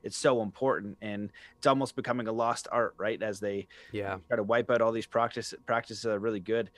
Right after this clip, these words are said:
Speaker 1: Um, where can people, are you still doing the podcast? Where can people find,
Speaker 2: Yeah.
Speaker 1: uh,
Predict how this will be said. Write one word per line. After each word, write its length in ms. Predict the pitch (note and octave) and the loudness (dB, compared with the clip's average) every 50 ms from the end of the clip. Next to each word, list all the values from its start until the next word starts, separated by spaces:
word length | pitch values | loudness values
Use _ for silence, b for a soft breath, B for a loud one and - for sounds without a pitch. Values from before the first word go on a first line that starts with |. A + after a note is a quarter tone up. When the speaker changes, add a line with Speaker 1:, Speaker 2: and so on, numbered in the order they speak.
| B B B B B | B B B B B
Speaker 1:
Um, 220 | A2 A#2 B2 A#2 | 0 0 0 2
where 160 | C3+ D#3 F#3+ | 4 4 4
can 140 | - A#3+ F#3+ | 4 2 0
people, 240 | G#3 G#3+ - G3 F#3 | 0 0 2 4 4
are 100 | D3+ E3+ | 6 4
you 80 | F#3 | 4
still 180 | E3+ - A3+ A3 | 4 4 2 4
doing 200 | F#3 F#3+ G3 G3 | 4 4 2 2
the 60 | F#3 | 2
podcast? 460 | - E3+ E3 F#3 F3 - G#3+ G#3+ - - | 2 4 4 4 4 4 4 4 4 2
Where 100 | F3+ F3+ | 0 0
can 160 | F3 - F#3 | 2 0 0
people 300 | E3 F3+ F3+ - E3+ D#3+ | 0 0 0 0 0 0
find, 440 | - - D#3 D3 D3+ D3+ D3+ C#3 C3+ - | 4 6 6 6 6 6 2 0 0 2
Speaker 2:
Yeah. 200 | - C3 C3 C3 C3 | 6 8 8 8 8
Speaker 1:
uh, 200 | B2+ B2+ B2+ | 6 2 -2